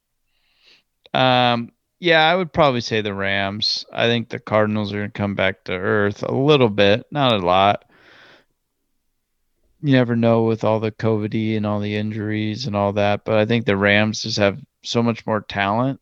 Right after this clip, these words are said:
that it's just gonna take them a couple weeks to figure it out. I think this was the perfect time for them to have a bye week, and when they come back, I think they're gonna be all cylinders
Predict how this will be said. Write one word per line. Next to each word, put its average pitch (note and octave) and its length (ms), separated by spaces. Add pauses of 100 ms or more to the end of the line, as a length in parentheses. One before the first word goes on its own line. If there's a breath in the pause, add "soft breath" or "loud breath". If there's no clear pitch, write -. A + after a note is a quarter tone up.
(140)
that G#2+ 160
it's G#2+ 180
just - 320
gonna G#2+ 180
take G#2+ 280
them A2 140
a A2 60
couple A2 280
weeks G#2+ 220
to A#2+ 80
figure A2 300
it G#2+ 60
out. G#2 380 (100)
I - 340
think A2+ 160
this A2+ 180
was A2+ 160
the A#2+ 80
perfect A2+ 460
time G#2+ 260
for A#2 100
them G#2+ 220
to G#2+ 80
have G2+ 200
a G2+ 60
bye F#2+ 300
week, A#2 320
and A2 100
when G#2 120
they G2+ 100
come G2 300
back, G2 260
I G2 80
think G2 180
they're - 120
gonna G#2+ 180
be A2 220
all G#2 260
cylinders A#2+ 1000